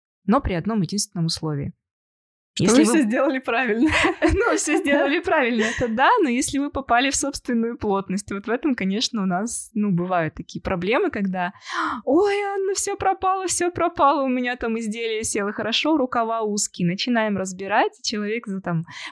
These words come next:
Speaker 1: по кругу на узких спицах вяжет намного туже. И получается, что рукава по расчётам правильные, а по факту
Speaker 2: Мгм,
Speaker 1: рука не
Speaker 2: мгм.
Speaker 1: проли-, не пролезает. Меняем спицы, распускаем, консультируемся, ну и, соответственно, всё это выправляем.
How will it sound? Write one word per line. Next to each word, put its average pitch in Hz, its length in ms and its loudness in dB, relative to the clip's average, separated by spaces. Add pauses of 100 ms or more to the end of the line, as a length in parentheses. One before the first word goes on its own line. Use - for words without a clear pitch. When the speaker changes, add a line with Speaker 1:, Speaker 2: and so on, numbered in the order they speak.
(100)
Speaker 1:
по 233 120 0
кругу 247 340 2
на 202 680 -4
узких 196 360 -4
спицах - 460 -4
вяжет 226 300 0
намного 196 380 -2
туже. 185 400 0
И - 20 -6
получается, 202 600 -6
что - 180 -6
рукава 180 320 -2
по 170 120 -4
расчётам 175 420 -4
правильные, 233 520 2
а - 20 -6
по 180 120 -12
факту 233 360 2
Speaker 2:
Мгм, - 20 2
Speaker 1:
рука 175 240 -2
не 160 80 0
Speaker 2:
мгм. - 20 -2
Speaker 1:
проли-, 160 340 -6
не 180 200 -2
пролезает. 165 580 -4 (600)
Меняем 160 360 2
спицы, 302 460 0
распускаем, 320 840 0
консультируемся, 262 1000 -2
ну 240 140 -2
и, 247 60 -4
соответственно, 175 580 -8
всё - 180 -4
это 175 140 -6
выправляем. 156 600 -2